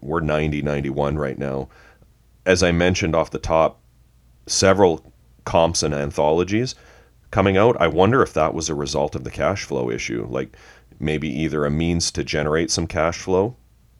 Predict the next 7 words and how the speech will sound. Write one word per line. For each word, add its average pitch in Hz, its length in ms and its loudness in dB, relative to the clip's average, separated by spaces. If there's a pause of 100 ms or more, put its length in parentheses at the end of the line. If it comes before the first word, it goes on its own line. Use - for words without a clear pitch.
or, 69 320 -2 (640)
um, 69 380 -10 (160)
you - 160 -6
know, 67 160 -6
they 71 160 -10
just - 200 -6
didn't 62 280 -8